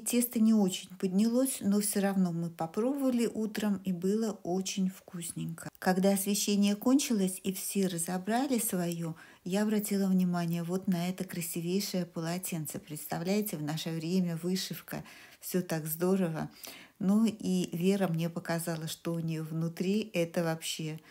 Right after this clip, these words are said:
полёт творчества. Представляете, вот такой вот букет сделать съедобный. У ребят в Киеве родители, они, конечно, очень переживают. Родителям уже за семьдесят, и они уезжать не хотят.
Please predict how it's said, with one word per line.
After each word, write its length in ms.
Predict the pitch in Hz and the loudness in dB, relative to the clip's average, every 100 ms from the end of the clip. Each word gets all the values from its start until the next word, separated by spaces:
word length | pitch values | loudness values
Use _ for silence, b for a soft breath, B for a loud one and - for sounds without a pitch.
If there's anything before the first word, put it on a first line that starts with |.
| B B - | B B -4
полёт 420 | 170 170 180 185 | 0 2 0 -4
творчества. 760 | - 160 160 160 - 160 - 151 | -6 -4 -2 -4 -6 -6 -6 -8
Представляете, 720 | 151 - 175 165 185 208 185 | -8 -6 -2 2 2 2 -2
вот 180 | 156 - | -4 -4
такой 380 | 165 165 175 160 | -6 -4 -4 -4
вот 160 | 147 - _ | -6 -8 _
букет 520 | 156 170 180 180 160 | -4 -2 -2 -2 -4
сделать 500 | - 147 156 151 147 | -6 -6 -4 -4 -4
съедобный. 880 | - - 160 151 156 147 147 151 - _ _ - B B B | -4 -2 -4 -4 -6 -6 -8 -8 -14 _ _ -20 B B B
У 60 | 196 | 6
ребят 380 | 190 185 220 233 | 6 6 4 2
в 120 | - | -4
Киеве 360 | 202 196 185 | 2 2 4
родители, 720 | 185 180 165 170 170 147 156 165 | 4 2 0 -2 -4 -4 -4 -2
они, 240 | 170 185 | 0 0
конечно, 600 | 185 160 165 170 - 156 - | 0 0 -2 -2 -2 -4 -2
очень 360 | 165 165 156 | -2 -2 -4
переживают. 960 | 143 - 147 160 - 151 156 143 147 - - B B B - | -6 -8 -8 -6 -6 -4 -4 -4 -6 -10 -18 B B B -2
Родителям 720 | 165 170 180 165 147 160 135 | 0 2 2 -2 -2 -2 -2
уже 220 | 156 160 | -2 -4
за 160 | 151 165 | -4 -6
семьдесят, 600 | - 190 196 190 175 170 | 0 2 2 0 -4 -6
и 140 | - 156 | -4 -2
они 240 | 165 180 - | -2 -2 -4
уезжать 520 | 165 151 - 170 165 | -4 -4 -4 -4 -4
не 140 | 165 | -6
хотят. 680 | 156 151 156 - 135 131 | -6 -8 -8 -8 -8 -10